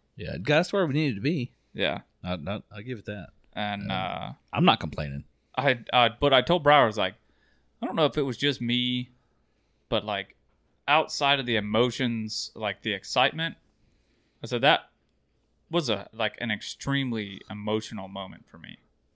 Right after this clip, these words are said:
Speaker 1: Yeah, hundred percent.
Speaker 2: 'Cause it was like, I had, not only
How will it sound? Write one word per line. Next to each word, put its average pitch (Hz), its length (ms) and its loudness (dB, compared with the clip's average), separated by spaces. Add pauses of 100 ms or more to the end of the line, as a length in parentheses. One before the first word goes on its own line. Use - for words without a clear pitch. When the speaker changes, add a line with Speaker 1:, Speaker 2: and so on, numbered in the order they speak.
(100)
Speaker 1:
Yeah, 87 240 -2 (440)
hundred 117 260 -2
percent. 92 180 -2
Speaker 2:
'Cause 131 80 -2
it 151 120 0
was 120 200 -2
like, 101 340 -2
I 131 180 2
had, 117 180 0
not 143 280 6
only 143 500 0